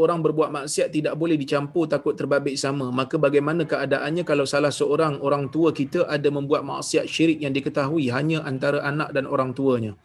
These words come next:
Anak yang sudah berumah tangga telah menasihati tapi akhirnya memilih untuk menjauhkan diri demi keluarganya. Hanya berhubungan melalui telefon saja,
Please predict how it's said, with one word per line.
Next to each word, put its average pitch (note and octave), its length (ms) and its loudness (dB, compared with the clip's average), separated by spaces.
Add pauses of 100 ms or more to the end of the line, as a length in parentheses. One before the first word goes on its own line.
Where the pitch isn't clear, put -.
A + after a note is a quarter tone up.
(460)
Anak D#3+ 320 0
yang C#3 160 0
sudah D#3 240 4
berumah C#3+ 240 0
tangga D3 320 0
telah C#3+ 240 0
menasihati C#3 640 -2
tapi C#3 240 -2
akhirnya D#3 320 0
memilih C#3+ 320 0
untuk C#3+ 320 -2
menjauhkan C3 400 2
diri D3+ 240 0
demi C#3 240 -2
keluarganya. C3 560 0 (400)
Hanya D3+ 160 4
berhubungan C#3+ 560 2
melalui C3+ 240 2
telefon C3+ 400 2
saja, C3 240 2